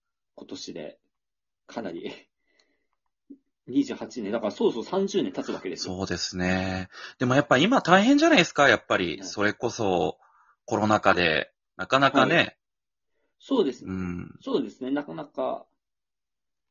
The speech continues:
Speaker 1: そうです。試合数もやっぱり、あの、無観客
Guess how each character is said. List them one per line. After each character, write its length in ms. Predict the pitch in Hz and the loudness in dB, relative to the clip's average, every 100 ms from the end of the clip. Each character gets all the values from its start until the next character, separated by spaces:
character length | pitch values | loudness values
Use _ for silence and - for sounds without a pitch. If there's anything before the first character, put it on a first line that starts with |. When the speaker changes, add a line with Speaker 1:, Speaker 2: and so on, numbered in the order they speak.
| _ _ _ _ | _ _ _ _
Speaker 1:
そ 200 | - 202 | -12 -4
う 40 | 147 | -4
で 80 | 113 | -4
す。 140 | 127 | -8
試 220 | - 208 | -6 -2
合 120 | 196 | -2
数 140 | 185 143 | -2 -4
も 120 | 113 | -4
や 80 | 110 | -4
っ 20 | |
ぱ 120 | 117 | -4
り、 120 | 98 | -4
あ 80 | 117 | -6
の、 160 | 117 113 | -6 -4
無 160 | 131 | -2
観 200 | 135 185 | -2 -4
客 480 | 156 - 101 92 - | -6 -4 -2 -2 -4